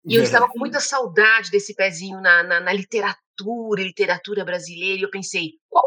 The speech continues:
Speaker 1: livro eu leria uma vez ao dia, um romance que se eu tivesse que, se fosse obrigada a ler uma vez ao dia um romance, eu passaria três anos com, com ele. Qual? Eu não me, não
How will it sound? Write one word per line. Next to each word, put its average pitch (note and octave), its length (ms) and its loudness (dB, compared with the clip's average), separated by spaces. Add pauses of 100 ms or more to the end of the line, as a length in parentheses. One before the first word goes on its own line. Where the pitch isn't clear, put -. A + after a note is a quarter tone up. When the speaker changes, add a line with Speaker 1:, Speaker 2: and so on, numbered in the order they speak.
Speaker 1:
livro F#3+ 640 -4 (240)
eu A3+ 440 2
leria G3+ 680 2 (380)
uma C#4+ 200 2
vez B3 240 -2
ao A3+ 160 0
dia, F#3+ 400 -6
um G#3+ 80 -2
romance B3 400 -2
que - 60 -8
se - 40 -10
eu - 20 -10
tivesse C4+ 240 -4
que, G3+ 140 -12
se - 80 -18
fosse D4+ 220 -12
obrigada G3 400 0
a - 20 -2
ler E3+ 80 -12
uma G#3 140 -8
vez A3+ 180 -12
ao G3+ 180 -4
dia F3 300 -6
um D#3 60 -16
romance, E3 460 -12
eu F#3 60 -10
passaria F3 500 -6 (360)
três G#3+ 420 -4
anos G3+ 340 2
com, E3+ 300 -16
com E3 240 -12
ele. D#3 300 -8
Qual? C#3+ 480 4 (100)
Eu C#4+ 120 -8
não C4+ 100 -14
me, C4 160 -16
não C#4 200 -14